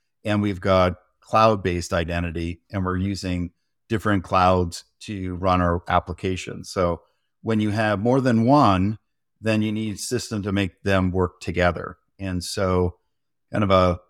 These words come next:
way to think about it is if the world in the past had really been about, uh, one or s-, so a few number of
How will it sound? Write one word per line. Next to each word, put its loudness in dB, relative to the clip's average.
way 0
to -4
think -4
about 4
it 0
is -2
if -6
the -2
world 4
in 2
the 0
past 0
had -6
really -2
been 2
about, 0
uh, 2
one 2
or 0
s-, -10
so 2
a -4
few -2
number 6
of 2